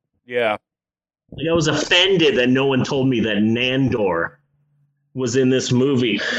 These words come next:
Speaker 2: But then, but then, uh, Nandor gets fired and he decides to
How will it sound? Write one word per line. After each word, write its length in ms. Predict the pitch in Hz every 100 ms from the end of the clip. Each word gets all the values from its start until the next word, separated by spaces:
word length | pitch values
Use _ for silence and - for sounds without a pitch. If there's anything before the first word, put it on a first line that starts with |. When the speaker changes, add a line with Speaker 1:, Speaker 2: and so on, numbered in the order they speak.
| - -
Speaker 2:
But 260 | 147 214
then, 460 | 220 240 240 220 170
but 200 | 175 208
then, 300 | 233 233 220
uh, 140 | 202 180
Nandor 600 | 170 208 269 269 233 202
gets 240 | 170 156
fired 680 | - - 254 302 196 127 170 - -
and 140 | 160
he 160 | 160 190
decides 580 | 165 160 190 202 202 -
to 300 | 160 135